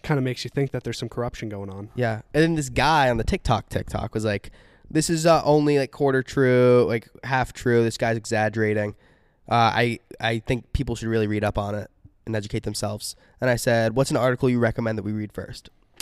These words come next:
Speaker 2: He had nothing for us. So, um, plenty of those guys out there.
Speaker 1: Yep. Think they know better.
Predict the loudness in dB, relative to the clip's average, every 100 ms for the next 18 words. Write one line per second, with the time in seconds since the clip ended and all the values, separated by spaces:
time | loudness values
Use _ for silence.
0 | -20 -10 -10 -8 -14 -18 -18 -18 -18 _
1 | _ _ -10 -8 -8 -12 _ _ -20 _
2 | _ _ _ _ _ -8 -6 -4 -4 2
3 | 4 4 2 0 -4 -4 -6 -6 -4 0
4 | 0 0 -10 _ -20 -18 -20 -20 -20 _
5 | 0 0 2 0 2 -2 -4 -6